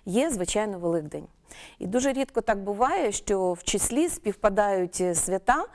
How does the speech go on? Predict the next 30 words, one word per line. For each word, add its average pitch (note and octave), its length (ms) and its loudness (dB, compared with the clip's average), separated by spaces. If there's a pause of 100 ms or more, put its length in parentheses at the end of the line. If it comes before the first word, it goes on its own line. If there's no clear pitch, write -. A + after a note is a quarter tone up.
(180)
саме F3 260 0
це E3 180 0
свято, D3+ 600 -4
у F3 260 -2
католиків A#3+ 640 0
і F#3+ 60 2
у G3+ 60 -2
православних. D3+ 680 -6 (360)
Цього E4+ 240 2
року F#3+ 280 0
так C#3 200 -4
станеться. C4 560 0
Шістнадцятого E3+ 640 -2
квітня A#3 480 -2
ми F3+ 160 -2
усі - 240 -4
разом G3+ 360 -2 (340)
будемо G#3 340 0
святкувати F3 720 -2 (420)
Пасху. - 420 0 (720)
Ну, D4 160 4
вчора, F4 680 2 (100)
е, G3+ 220 4
розпочався A#3 600 2
Великий G#3 480 0
піст C4+ 460 -2
у G3+ 160 0
православних A3 800 -2
і F#3 100 0
греко-католиків. F3 880 -8